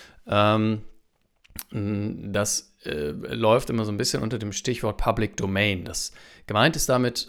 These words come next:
äh, eine, eine vollständige Freigabe des Werkes. Das soll ähnlich der, im deutschen Recht ist es die sogenannte Gemeinfreiheit sein. Das heißt, der Urheber gibt seine Position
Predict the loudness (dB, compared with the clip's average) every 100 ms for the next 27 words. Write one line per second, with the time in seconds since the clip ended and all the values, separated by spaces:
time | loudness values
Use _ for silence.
0 | -4 -2 0 0 -2 -2 -4 -4 -6 0
1 | 6 6 6 2 0 -2 -4 -6 -4 4
2 | 6 6 4 4 4 2 -2 -4 -2 0
3 | 0 -2 -6 -4 -4 _ _ -6 -2 4
4 | 8 8 8 2 2 4 4 2 -2 -2
5 | 2 4 4 2 -4 -4 -4 -6 -6 -8
6 | -6 -6 -4 -4 -4 -4 0 0 0 0
7 | 2 2 2 -2 -2 0 0 0 -4 -12
8 | -20 -20 -12 -4 2 2 4 0 4 4
9 | 6 4 2 0 0 0 2 0 0 -4
10 | -2 2 4 4 2